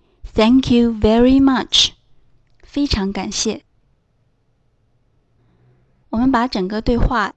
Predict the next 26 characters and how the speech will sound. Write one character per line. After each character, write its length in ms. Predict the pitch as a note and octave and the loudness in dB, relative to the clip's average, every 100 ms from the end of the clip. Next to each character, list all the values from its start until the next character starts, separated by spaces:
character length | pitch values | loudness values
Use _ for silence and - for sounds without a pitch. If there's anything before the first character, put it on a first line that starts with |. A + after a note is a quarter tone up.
| _ | _
连 260 | G#3 G#3 A#3 | -4 -4 0
贯 260 | D#4 B3 | 2 2
地 260 | F#3+ - C4+ | -4 -8 -10
读 140 | - F4+ | -8 -6
下 220 | - A3 | -6 -8
来。 260 | G3 B3 _ _ _ _ _ _ _ _ _ _ _ | -8 -12 _ _ _ _ _ _ _ _ _ _ _
Good 200 | B3 A#3 | -4 -2
evening. 640 | B3+ D#4 E4 D4 F#3 A#3+ - _ _ _ | 0 2 4 4 2 -6 -14 _ _ _
Can 300 | - A#3 A#3 | -4 0 2
you 140 | A#3+ | 2
speak 460 | B3 - A#3+ A#3 - | -2 -2 -2 -2 -6
English? 680 | - A#3 A#3 C4 D#4 - - - _ _ _ _ _ _ _ _ _ _ _ _ _ _ _ _ _ | -4 -2 0 0 0 -2 -6 -10 _ _ _ _ _ _ _ _ _ _ _ _ _ _ _ _ _
Yes, 420 | B3+ A#3+ D#4 C4+ - | -6 -2 -2 -4 -6
I 200 | G3+ G#3 | -6 -6
can. 420 | - C#4+ A#3+ C4 _ _ _ _ _ _ _ _ _ _ _ _ _ _ _ _ _ _ - | -6 -4 -6 -10 _ _ _ _ _ _ _ _ _ _ _ _ _ _ _ _ _ _ -6
I'm 280 | C4 C4+ - | 0 0 2
Emma. 460 | C#4 D#4+ B3 B3 - _ _ - | 4 4 4 0 -12 _ _ -8
Nice 320 | A3 A#3+ - - | -4 -4 -4 -2
to 100 | A#3 | 0
meet 380 | B3 D4 - | 2 0 0
you. 200 | A3 - - _ _ _ _ _ _ _ _ _ _ _ _ _ _ _ _ _ _ _ _ _ _ | -2 -2 -10 _ _ _ _ _ _ _ _ _ _ _ _ _ _ _ _ _ _ _ _ _ _
Nice 300 | G#3 G#3+ - | -4 -4 -4
to 100 | - | -2
meet 300 | G3 A3 A3 | 0 0 0
you 120 | C#4+ D4 | -2 -2
too. 520 | - E4+ G3 A#3+ | 0 2 2 0